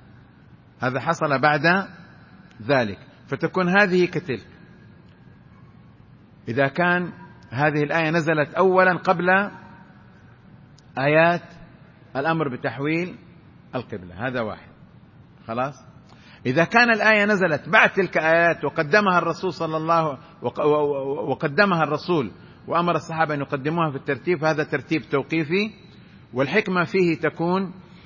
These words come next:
أن الله عز وجل بعد أن أشار إلى أن القبلة كذا أراد أن يبين أن الله فضح يهود وكشف أمرهم، فضح يهود وكشف أمرهم.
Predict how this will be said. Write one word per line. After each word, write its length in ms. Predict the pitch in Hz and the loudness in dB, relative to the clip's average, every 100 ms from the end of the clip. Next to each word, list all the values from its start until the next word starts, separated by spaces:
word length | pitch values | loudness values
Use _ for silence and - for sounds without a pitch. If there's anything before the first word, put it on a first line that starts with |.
| - - | -20 -4
أن 180 | 151 165 160 156 147 139 127 | -2 0 0 -2 -2 -6 -6
الله 180 | 139 170 | -2 2
عز 340 | 175 147 135 139 | 4 2 0 -2
وجل 520 | 143 131 160 180 180 - - - - - | 0 2 0 0 -6 -14 -20 -20 -20 -2
بعد 280 | 151 160 | 0 2
أن 180 | 160 156 | 0 -2
أشار 360 | 147 139 170 156 | -4 -2 0 2
إلى 240 | 139 143 | 0 -2
أن 120 | 151 | -2
القبلة 440 | 147 131 170 147 143 | -4 -4 -4 -2 -2
كذا 400 | 156 160 180 185 - - - | -2 0 -2 -4 -16 -20 -4
أراد 300 | 180 175 170 - - - - - | 4 4 4 -2 -20 -20 -20 -4
أن 100 | 139 | 0
يبين 580 | 147 135 190 190 196 185 | 2 4 4 4 2 -2
أن 200 | 151 165 | -4 -2
الله 640 | 165 180 175 175 185 175 - - - | 2 6 6 6 4 0 -10 -20 0
فضح 640 | - 208 175 156 185 196 - - - - - | 4 4 4 4 4 2 -6 -18 -20 -20 -6
يهود 440 | 120 143 165 202 202 - - | 0 4 8 8 6 -2 -4
وكشف 500 | 135 208 190 180 175 202 202 - - - - - | 0 2 4 2 4 4 2 -6 -20 -20 -20 2
أمرهم، 420 | 165 160 127 101 85 - - - | 2 4 0 -4 -10 -18 -20 -20
فضح 320 | - 170 160 143 | 0 2 2 0
يهود 400 | 139 139 165 139 | 2 2 2 0
وكشف 400 | 123 151 151 143 175 190 - - - - | -2 0 2 2 0 -2 -16 -20 -20 -2
أمرهم. 400 | 135 123 95 87 | 0 2 -2 -6